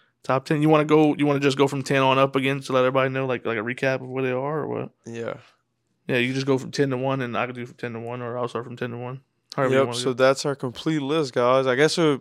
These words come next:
Speaker 2: we're gonna start with the honorable mentions, uh,
Speaker 1: Yeah.
Speaker 2: yet again. So we got Prey and Resurrection, my two honorable mentions.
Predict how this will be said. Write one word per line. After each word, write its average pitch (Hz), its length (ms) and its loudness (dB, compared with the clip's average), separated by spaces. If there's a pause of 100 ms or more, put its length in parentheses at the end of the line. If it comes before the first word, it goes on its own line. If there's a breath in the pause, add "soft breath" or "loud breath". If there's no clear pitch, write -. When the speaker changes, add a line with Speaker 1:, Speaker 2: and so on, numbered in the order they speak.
Speaker 2:
we're 143 100 2
gonna 139 120 4
start 143 220 6
with 139 100 2
the 113 60 4
honorable 135 300 4
mentions, 135 640 -4
uh, 123 320 4
Speaker 1:
Yeah. 117 60 0
Speaker 2:
yet 123 180 4
again. 123 320 -2
So 120 240 -2
we 117 80 -2
got 110 280 2
Prey 135 360 2
and 127 120 0
Resurrection, 120 720 0
my 113 140 -6
two 127 220 -4
honorable 120 360 0
mentions. 131 600 -8